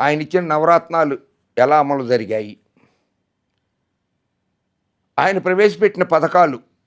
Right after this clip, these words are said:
ను-, నూట యాభై ఒక్క మంది శాసనసభ్యులను గెలిపించుకున్నాడు ఆయన, నూట యాభై మందిని గెలిపించుకున్నాడు. ఆయనతో పాటు నూట యాభై ఒకటి, ఆయన, ఆయన ప్రవేశపెట్టిన పథకాలు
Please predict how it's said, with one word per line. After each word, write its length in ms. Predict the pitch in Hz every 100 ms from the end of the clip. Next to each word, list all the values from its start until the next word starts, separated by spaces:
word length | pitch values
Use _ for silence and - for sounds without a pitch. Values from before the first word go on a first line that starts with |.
| _ _ _ - 113
ను-, 140 | 123
నూట 280 | 135 147 160
యాభై 360 | 160 156 147
ఒక్క 180 | 147 131
మంది 320 | 135 135 127
శాసనసభ్యులను 800 | 120 131 139 170 156 135 143 135
గెలిపించుకున్నాడు 800 | 120 127 131 - - 123 120 113
ఆయన, 100 | 113
నూట 220 | 117 127
యాభై 200 | 123 117
మందిని 340 | 117 120 147 139
గెలిపించుకున్నాడు. 720 | 127 131 120 - 120 117 123
ఆయనతో 360 | 123 123 120 120
పాటు 300 | 120 110 98
నూట 200 | 113 127
యాభై 360 | 117 113 117
ఒకటి, 340 | 107 101 131 117
ఆయన, 200 | 127 127
ఆయన 200 | 123 117
ప్రవేశపెట్టిన 760 | - 113 135 151 - 147 139 127
పథకాలు 600 | 117 127 131 165 220